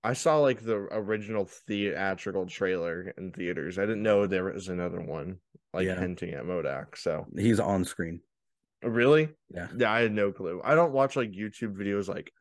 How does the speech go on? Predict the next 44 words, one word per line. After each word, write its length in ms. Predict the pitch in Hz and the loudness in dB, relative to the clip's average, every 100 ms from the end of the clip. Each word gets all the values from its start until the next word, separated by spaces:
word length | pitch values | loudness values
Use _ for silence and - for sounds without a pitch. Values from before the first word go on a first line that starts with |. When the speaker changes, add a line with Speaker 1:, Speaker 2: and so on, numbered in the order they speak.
| - | -6
Speaker 1:
things 160 | - | 6
Speaker 2:
Well, 200 | 131 139 | 8 10
Speaker 1:
you 60 | 123 | 8
missed, 220 | 117 113 | 4 6
Speaker 2:
who 120 | 165 | 8
Speaker 1:
you 40 | 175 | 10
know? 180 | 160 156 | 8 8
Speaker 2:
modoc 240 | 147 139 | 6 4
is 340 | 131 123 117 - | 2 2 0 -2
and 360 | 113 110 107 - | -4 -4 -4 -6
what 220 | 107 - | -6 -6
he 120 | 123 | -4
looks 260 | 117 110 - | -2 -2 -2
like, 200 | 110 - - _ _ _ _ _ _ - | -2 -4 -12 _ _ _ _ _ _ -2
uh, 240 | 107 101 - | 0 0 0
under 300 | 113 107 101 | -2 0 0
the 100 | 98 | -2
mechanics 680 | 92 - 107 101 92 - | -6 -8 -8 -6 -8 -10
is, 360 | 82 98 82 - | -6 -4 -6 -8
is 160 | 98 90 | -8 -8
a 60 | |
spoiler, 600 | - - 87 87 87 85 _ - | -10 -6 -4 -4 -6 -10 _ -2
but 160 | 92 110 | 2 4
Speaker 1:
Oh, 60 | 110 | 4
okay. 280 | - 62 80 - _ _ _ _ _ - | 0 -6 -8 -16 _ _ _ _ _ 2
Speaker 2:
but 240 | 143 135 - | 6 6 4
Speaker 1:
I 80 | 123 | 6
Speaker 2:
we're 120 | 127 | 6
Speaker 1:
think 80 | 127 | 6
Speaker 2:
in 40 | |
the 40 | 123 | 4
Speaker 1:
it's 80 | - | 4
safe 100 | 113 | 4
to 60 | |
Speaker 2:
spoiler 80 | 123 | 4
Speaker 1:
go 60 | 120 | 4
into 120 | 95 | 2
Speaker 2:
section 320 | 117 - 123 113 110 | 0 0 0 0 0
Speaker 1:
spoilers, 60 | |
Speaker 2:
after 360 | 120 123 - 120 | 0 -2 -2 -4
this 180 | 110 - | -2 -2
Speaker 1:
yeah. 60 | |
Speaker 2:
minor 340 | 107 107 117 110 | -2 -2 -2 -4
tangent. 520 | - 107 101 95 85 | -6 -8 -6 -8 -12